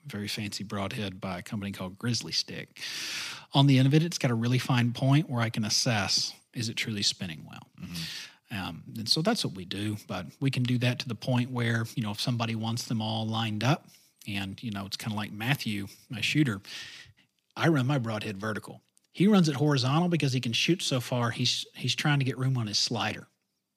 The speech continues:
Speaker 1: to come down really close
Speaker 2: Mm.
Speaker 1: to the head.
Speaker 2: Oh, okay.
Speaker 1: So it can go under it.
Speaker 2: Huh. Yeah.
Speaker 1: And so it's, um, so yeah, that's the, the arrow, the custom arrow building is probably our most simple service. But,
Speaker 2: Yeah.
Speaker 1: um, looking forward to doing it if we can.
Speaker 2: But it's important because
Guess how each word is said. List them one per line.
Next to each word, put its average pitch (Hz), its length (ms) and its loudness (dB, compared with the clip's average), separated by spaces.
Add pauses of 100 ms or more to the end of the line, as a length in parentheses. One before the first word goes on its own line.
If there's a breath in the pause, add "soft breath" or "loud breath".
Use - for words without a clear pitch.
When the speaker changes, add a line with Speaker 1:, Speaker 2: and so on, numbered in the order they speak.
(360)
Speaker 1:
to - 100 -2
come 131 280 0
down 117 420 0
really 113 220 -4
close 113 460 -2
Speaker 2:
Mm. - 40 -6
Speaker 1:
to 120 100 -2
the 101 120 -4
head. - 480 -6
Speaker 2:
Oh, 90 180 -6
okay. 85 340 -6
Speaker 1:
So 120 180 -2
it 120 100 -6
can 117 100 -4
go 110 180 -2
under 110 260 -2
it. - 140 -20
Speaker 2:
Huh. - 80 -4 (100)
Yeah. 87 300 -6
Speaker 1:
And 92 100 -10
so 90 320 -4 (640 loud breath)
it's, 120 320 -2
um, 98 420 -2 (540 soft breath)
so - 120 -6
yeah, 160 160 -2
that's 120 320 -4
the, 107 160 -4
the 131 140 -6
arrow, 147 320 4 (100)
the - 60 -8
custom 143 300 0
arrow 120 140 2
building 107 180 -4
is 101 80 -4
probably 107 280 -4
our 104 60 -6
most 104 220 -4
simple 113 280 -10
service. - 500 -6
But, 82 320 -4 (180)
Speaker 2:
Yeah. 101 60 -6
Speaker 1:
um, 92 240 -8 (100)
looking 151 240 2
forward 143 300 0
to 123 80 -2
doing 135 240 2
it 120 100 2
if 110 140 -6
we 107 80 -10
can. 113 340 -4 (220)
Speaker 2:
But 101 240 -2
it's 110 140 -6
important 98 600 -2
because 90 460 -4